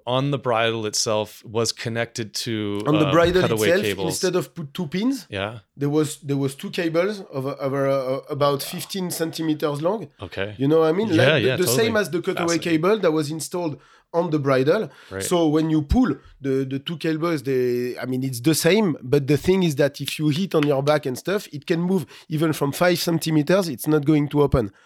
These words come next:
Speaker 1: Okay.
Speaker 2: But this is all things that we thought about during the training, and we were training in Empuria Brava, so we saw, uh, Colin Thomp-, Tho-, Colin Thompson, that is the, the master rigger in Empuria Brava. We told him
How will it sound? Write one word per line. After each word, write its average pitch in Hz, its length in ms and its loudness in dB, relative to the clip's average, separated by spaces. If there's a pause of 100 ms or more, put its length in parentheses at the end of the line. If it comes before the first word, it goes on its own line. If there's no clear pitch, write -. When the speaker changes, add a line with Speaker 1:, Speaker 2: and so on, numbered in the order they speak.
(220)
Speaker 1:
Okay. 98 220 0
Speaker 2:
But 143 200 -2 (120)
this 180 360 0
is 190 140 0
all 190 320 2 (560)
things 185 340 -4
that 147 200 -2
we 147 100 -2
thought 196 400 -6 (140)
about 127 460 -4 (260)
during 151 300 -2
the 135 80 -6
training, 147 540 -4 (320)
and 160 240 2
we 175 80 0
were 165 160 0
training 147 340 0
in 131 80 -2
Empuria 120 420 -2
Brava, 185 400 0
so 165 160 -6
we 143 160 0
saw, 143 320 0 (240)
uh, 113 180 -8
Colin 175 360 0
Thomp-, 185 560 -4
Tho-, 170 280 0
Colin 185 340 -2
Thompson, 208 420 -2
that 143 180 -4
is 135 140 -4
the, 127 180 0
the 120 140 -2
master 147 340 -2
rigger 160 360 0
in 151 80 -2
Empuria 143 400 -2
Brava. 180 360 0
We 139 140 -2
told 156 300 -2
him 160 180 -2